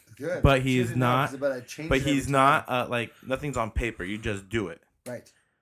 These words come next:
Speaker 2: You know, like, with
Speaker 1: I
Speaker 2: mother's
Speaker 1: will,
Speaker 2: love, you don't
Speaker 1: I
Speaker 2: have a
Speaker 1: will
Speaker 2: recipe.
Speaker 1: look
Speaker 2: A
Speaker 1: at a
Speaker 2: little bit of this,
Speaker 1: recipe.
Speaker 2: what you got left in the fridge or in
Speaker 1: Right.
Speaker 2: the, in the, in the cupboard.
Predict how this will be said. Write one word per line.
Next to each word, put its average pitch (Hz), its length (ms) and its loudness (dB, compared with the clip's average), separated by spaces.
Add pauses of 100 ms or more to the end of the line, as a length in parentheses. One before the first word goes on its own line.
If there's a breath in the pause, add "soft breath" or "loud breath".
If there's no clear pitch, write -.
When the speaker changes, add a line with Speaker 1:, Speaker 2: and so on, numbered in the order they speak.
(160)
Speaker 2:
You 110 140 -4
know, 107 120 -2
like, 101 200 -6
with 110 100 -4
Speaker 1:
I - 40 -2
Speaker 2:
mother's 131 260 4
Speaker 1:
will, 147 80 -2
Speaker 2:
love, 113 260 4
you 123 80 -2
don't 131 120 2
Speaker 1:
I - 20 2
Speaker 2:
have 143 100 4
a 127 40 0
Speaker 1:
will 123 80 2
Speaker 2:
recipe. 135 300 2
Speaker 1:
look 160 120 2
Speaker 2:
A - 20 -2
Speaker 1:
at 104 60 -4
a - 40 0
Speaker 2:
little 135 140 2
bit 139 120 4
of 127 100 0
this, 127 220 -2
Speaker 1:
recipe. 147 260 -8 (260 soft breath)
Speaker 2:
what 123 160 -4
you 135 100 -8
got 113 360 4
left 113 240 -6
in 123 80 -4
the 120 80 -6
fridge 104 400 -8
or 101 100 -6
in 107 120 -8
Speaker 1:
Right. 107 80 -10
Speaker 2:
the, - 40 -16
in 117 80 -10
the, 110 140 -8
in 110 100 -12
the 104 60 -10
cupboard. 92 460 -12